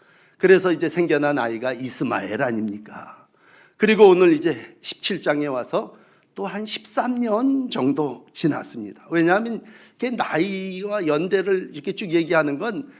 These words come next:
오늘 십칠 장에 와서 일 절을 시작하면서, 어, 이렇게 성경이 시작을 해요. "아브라함의 나이 구십구 세 되었을 때 여호와께서 다시 아브라함에게 나타나십니다. 그리고는,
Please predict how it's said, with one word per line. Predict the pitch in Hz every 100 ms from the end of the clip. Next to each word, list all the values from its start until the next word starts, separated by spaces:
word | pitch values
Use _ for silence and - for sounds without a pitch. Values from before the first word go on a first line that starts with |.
| _ -
오늘 | 196 269
십칠 | - - - 277
장에 | 247 226 220
와서 | 180 170 214
일 | 180 269 269
절을 | 269 226 226
시작하면서, | - 190 202 196 196 190 190 240 - - - _
어, | - 139
이렇게 | 220 330 339 330
성경이 | 254 220 196 185 202
시작을 | 170 160 143 139
해요. | 120 127 - - - - -
"아브라함의 | 135 160 165 185 180 170 165 165 165
나이 | 156 123 147 220 277 302 -
구십구 | - 202 - 294 - - 240
세 | 269 320 320
되었을 | 226 175 151 170 131
때 | 156 123 101 90 - _ _ _ _ _ _ _ _ -
여호와께서 | 135 131 127 131 117 131
다시 | 107 - 165
아브라함에게 | - 107 127 117 104 123
나타나십니다. | 120 - - 120 110 - - - - - - - _ _ _ _ _ _
그리고는, | - 226 233 233 240 131